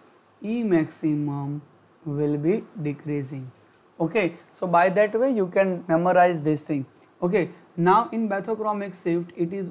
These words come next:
also known as red shift. For the hypsochromic shift, that is also known as blue shift. Okay, so now, uh, that is all we can say about the, uh,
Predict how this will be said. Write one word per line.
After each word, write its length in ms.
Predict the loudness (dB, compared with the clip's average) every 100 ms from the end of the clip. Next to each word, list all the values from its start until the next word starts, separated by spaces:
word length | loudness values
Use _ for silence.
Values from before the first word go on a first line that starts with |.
| -4
also 460 | -4 -4 -6 -6
known 500 | -4 -4 -4 -6 -6 0
as 340 | 0 0 -4 -10
red 360 | -6 -2 -2 -2
shift. 360 | -2 -2 -4 -12 _ _ _
For 300 | _ 2 4
the 140 | 2 -2
hypsochromic 840 | -2 -4 -2 -2 0 0 -2 -6
shift, 300 | -2 -2 -2 -10 -12
that 240 | -8 -4
is 160 | -4 -4 -6
also 420 | -6 -6 -2 -2
known 400 | 0 -2 -2 -4
as 320 | -6 -8 -8 -14 -10
blue 320 | -6 -6 -6
shift. 280 | -10 -14 -14 _ _ _ _ -2
Okay, 320 | 2 2 0 -6 _ _
so 300 | -6 0 2
now, 480 | 4 6 6 6 2 -12 _ _ -20 _ _ _ _ _ -4
uh, 300 | 0 2 2
that 240 | 0 0
is 180 | 0 -4 2
all 240 | 4 4
we 160 | -2 -4
can 260 | -2 -2
say 160 | -2 -2
about 420 | 0 2 0 2
the, 240 | 2 2 0 -12 -20 _ 0
uh, 500 | 4 6 6 6